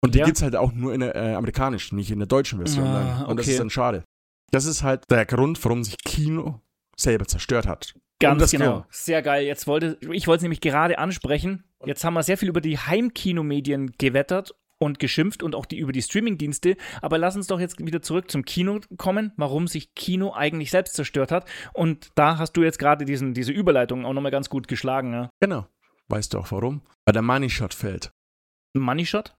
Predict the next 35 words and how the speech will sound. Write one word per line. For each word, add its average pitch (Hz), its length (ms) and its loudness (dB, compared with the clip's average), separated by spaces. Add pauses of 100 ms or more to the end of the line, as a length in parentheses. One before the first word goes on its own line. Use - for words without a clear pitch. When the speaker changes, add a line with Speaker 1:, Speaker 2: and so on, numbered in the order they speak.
(280)
Speaker 1:
Money 131 260 2
Shot? 185 320 -4
Wei-, 127 180 2 (200)
kennst 131 240 0
du 147 40 -2
den 165 140 -2
Begriff? 185 360 -4 (540)
Speaker 2:
Aus 160 160 4
dem 147 100 0
Porno, 160 340 4
ja. 131 220 4
<laughs> - 160 4 (800)
Speaker 1:
Ich 170 120 6
woll-, 202 200 12
ich 214 140 10
woll-, 220 160 10
ich 196 160 8
wollt's 214 220 8
Erwachsenen-Entertainment 180 1080 8
nennen 165 240 4
aus 156 220 2
den 180 120 2
achtziger 170 320 2
Jahren, 160 200 4 (400)
wo 151 120 6
dann 160 300 4
diese 151 340 4
Speaker 2:
Erwachsenenfilmchen. 147 1120 2
Speaker 1:
Ei-, - 40 0
Erwachsenenfilm, 147 580 0
wo 131 60 0
dann 143 180 2
genau 160 580 2
diese 175 320 -2
Szene 175 460 -2